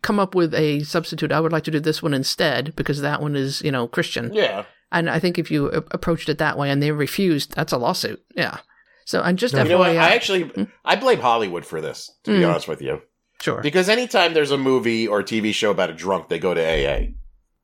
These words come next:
Speaker 2: in it.
Speaker 3: Yeah.
Speaker 2: And they, and they always have a sponsor and all that stuff like that. There should be one where the guy's like, "I have a, I have a drunk," and they're like, "Oh, did you go to A A?" And he's like, "Fuck no, I'm an atheist.
Speaker 1: Hmm.
Speaker 2: I go to this other one. I don't believe in God." <laughs>
Speaker 1: All right.
Speaker 2: It's good.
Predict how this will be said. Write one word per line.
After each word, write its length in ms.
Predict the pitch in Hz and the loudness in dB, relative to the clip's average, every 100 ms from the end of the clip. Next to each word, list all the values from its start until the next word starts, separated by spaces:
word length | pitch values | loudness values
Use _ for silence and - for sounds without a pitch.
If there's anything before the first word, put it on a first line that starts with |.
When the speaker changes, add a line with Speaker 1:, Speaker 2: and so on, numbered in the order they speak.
| _ | _
Speaker 2:
in 160 | 113 80 | -2 -2
it. 120 | - _ _ _ _ _ | -6 _ _ _ _ _
Speaker 3:
Yeah. 200 | 120 113 | 0 2
Speaker 2:
And 80 | 107 | 0
they, 100 | 107 | 0
and 120 | 110 | 2
they 120 | 107 | 4
always 200 | 120 117 | 4 4
have 80 | 117 | 0
a 40 | 117 | -2
sponsor 480 | - 123 107 - | 0 0 0 0
and 100 | 107 | 0
all 100 | 101 98 | 2 0
that 60 | |
stuff 180 | - 98 | 0 -2
like 160 | 98 101 | 0 0
that. 160 | 95 | 0
There 80 | 135 | 0
should 180 | 143 226 | 0 -2
be 80 | 240 | 0
one 220 | 240 233 | 0 2
where 100 | 220 | 0
the 60 | 214 | 2
guy's 260 | 214 196 | 2 0
like, 140 | 190 185 | -2 2
"I 80 | |
have 180 | 180 175 | 2 4
a, 260 | 180 165 - | 4 2 2
I 140 | 143 | 0
have 160 | 151 147 | 2 0
a 60 | |
drunk," 260 | 139 170 165 | 0 -2 0
and 80 | 117 | 0
they're 80 | 110 | 2
like, 160 | 107 | 2
"Oh, 160 | - 165 | 2 0
did 140 | 113 | 0
you 80 | 110 | -2
go 160 | 110 117 | 2 2
to 60 | |
A 160 | 117 135 | 4 4
A?" 60 | 214 | 2
And 80 | 156 | 0
he's 100 | 214 | 0
like, 120 | 214 | 0
"Fuck 260 | 330 330 | 0 0
no, 100 | 101 | 0
I'm 80 | 104 | 2
an 80 | 160 | 2
atheist. 460 | 220 - 67 - - _ _ | 0 -2 -8 -10 -12 _ _
Speaker 1:
Hmm. 80 | 262 - _ _ _ - | -6 -6 _ _ _ -2
Speaker 2:
I 100 | 156 | 2
go 140 | 180 | 4
to 80 | 180 | 2
this 160 | 170 214 | 4 4
other 160 | 220 | 2
one. 260 | 92 76 - - _ _ _ _ | 0 -4 -12 -18 _ _ _ _
I 40 | 170 | -2
don't 120 | 165 | 2
believe 200 | 190 139 | 2 2
in 100 | 98 | 0
God." 320 | 87 67 - - | -4 -4 -12 -16
<laughs> 180 | 143 - - - - | -4 -2 -2 -6 -6
Speaker 1:
All 40 | 139 | 0
right. 360 | 220 196 - - - - | 2 2 -2 -6 -8 -6
Speaker 2:
It's 160 | 185 - | -4 -4
good. 180 | 143 | -8